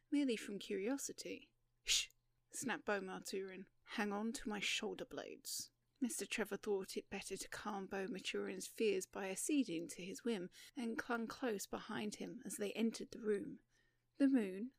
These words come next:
which Mister Trevor already had reason to dislike, was hanging at the moderate elevation over Golders Green,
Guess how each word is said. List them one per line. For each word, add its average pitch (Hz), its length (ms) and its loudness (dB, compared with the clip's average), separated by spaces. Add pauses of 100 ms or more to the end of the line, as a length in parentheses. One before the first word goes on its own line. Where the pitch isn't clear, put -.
which - 220 0
Mister 226 200 0
Trevor 208 420 -2
already 233 520 0
had 196 220 -2
reason 220 380 2
to - 120 -6
dislike, - 580 0 (360)
was - 240 -4
hanging 226 320 2
at 202 100 -6
the 208 80 -6
moderate 220 460 0
elevation 202 640 -2
over 202 260 0
Golders 202 440 2
Green, 208 280 0